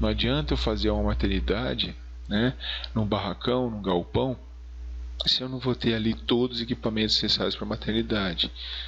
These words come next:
né, uma gaiola, se você vai ter escamoteador, se você vai ter uma fonte aí de, de aquecimento, arraçoamento feito adequado, manejo nutricional adequado pra aquela fase. Então você precisa ter um objetivo específico pra aquele sistema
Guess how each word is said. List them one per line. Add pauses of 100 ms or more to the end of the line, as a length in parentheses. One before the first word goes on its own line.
(280)
né,
uma
gaiola,
se
você
vai
ter
escamoteador,
se
você
vai
ter
uma
fonte
aí
de, (480)
de
aquecimento, (460)
arraçoamento
feito
adequado,
manejo
nutricional
adequado
pra
aquela
fase. (600)
Então
você
precisa
ter
um
objetivo
específico
pra
aquele
sistema